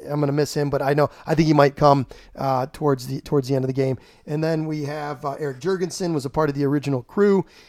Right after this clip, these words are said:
and he retired a few years back, but he always shows up to toast the teams. Mitch Herniak is coaching at G V S U. Um, he's the head, uh, coach at, uh, Grand Valley State University Wrestling, and so he'll be at a tournament. And then, of course,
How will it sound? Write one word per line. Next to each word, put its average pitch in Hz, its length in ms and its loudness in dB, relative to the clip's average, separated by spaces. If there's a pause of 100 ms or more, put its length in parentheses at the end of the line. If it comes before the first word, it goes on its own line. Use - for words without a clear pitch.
and 135 220 -4
he 160 100 2
retired 160 360 2
a - 20 -6
few 170 160 -6
years 156 220 0
back, 151 200 0
but 147 120 -4
he 151 80 2
always 147 160 2
shows 147 280 -2
up 147 140 -4
to - 60 -16
toast - 280 -4
the 151 60 -16
teams. 156 300 -4 (260)
Mitch 151 200 -4
Herniak 180 520 4
is 143 160 -4
coaching 156 380 2
at 135 160 -6
G 151 160 -2
V 147 160 4
S - 180 -2
U. 165 320 4 (400)
Um, 135 400 0
he's 143 240 -4
the 139 200 -4
head, 143 340 0
uh, 135 280 -6 (160)
coach 160 280 0
at, 143 80 -8 (180)
uh, 131 120 -8
Grand 147 220 -2
Valley 147 140 2
State 156 220 -4
University 143 400 -2
Wrestling, 165 440 0 (240)
and 143 100 -12
so 147 120 -2
he'll 147 140 2
be 143 120 0
at 131 80 -2
a 123 40 -8
tournament. 170 420 0 (240)
And 147 100 -6
then, 147 80 0
of 135 100 -6
course, 156 360 2